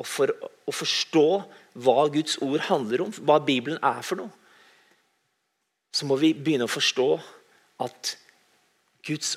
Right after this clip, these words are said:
ord er Jesus. Det er personen. Han sendte en person som hans logikk. Og personen Jesus,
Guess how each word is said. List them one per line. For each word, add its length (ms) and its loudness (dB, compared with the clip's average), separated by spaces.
ord 240 -8
er 320 0
Jesus. 760 -6
Det 140 6
er 240 6
personen. 500 -2
Han 120 2
sendte 600 2
en 180 8
person 540 -2
som 240 0
hans 320 2
logikk. 480 -10
Og 100 -2
personen 560 4
Jesus, 600 2